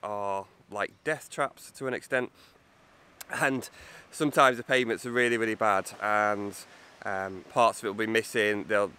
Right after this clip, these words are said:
suddenly disappear, so it might seem like a little thing, but obviously c-, it can be quite a, quite a hazard at times, particularly if you're a woman walking in high heels. Puerto Viejo, uh, this is one of my favourite places.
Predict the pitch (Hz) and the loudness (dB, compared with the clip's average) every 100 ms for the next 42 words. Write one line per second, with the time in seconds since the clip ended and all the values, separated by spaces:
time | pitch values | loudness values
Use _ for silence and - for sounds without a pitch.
0 | - - - 120 110 110 - 110 113 104 | -20 -14 -8 -2 -2 -2 -6 -4 0 2
1 | 98 - 107 101 - - - - - _ | 2 2 0 0 -4 -18 -20 -20 -20 _
2 | 117 127 123 101 - 123 120 110 - - | -6 0 0 0 -4 -2 -2 -6 -12 -20
3 | - - - 123 131 127 107 - 127 123 | -20 -10 -2 0 2 0 0 0 -2 0
4 | 120 - 117 113 - 110 123 - 110 - | -2 -2 -4 -6 -12 -6 -6 -6 -8 -4
5 | 127 120 - 120 110 104 104 104 104 _ | -4 -4 -4 -2 -2 -2 0 -2 -6 _
6 | - - - _ - 127 120 90 120 117 | -20 -20 -20 _ -10 0 0 2 2 0
7 | 117 101 - 107 101 98 - - 117 - | 0 -4 -2 2 2 2 -6 -10 -10 -4
8 | 107 113 104 101 107 104 98 110 107 107 | -4 -2 -4 -4 -4 -4 -4 -6 -6 -6
9 | 104 101 104 98 104 101 95 - - - | -6 -2 -2 0 -2 -2 -6 -18 -20 -16
10 | - - - 156 156 - 147 143 135 120 | -14 -14 0 4 4 2 -4 0 4 4
11 | 110 - 123 120 120 131 - 135 131 123 | 2 -2 2 2 2 -2 -6 -2 0 2
12 | 120 - 123 117 - 117 113 - 107 104 | 2 2 0 0 -2 0 -2 -2 -6 -6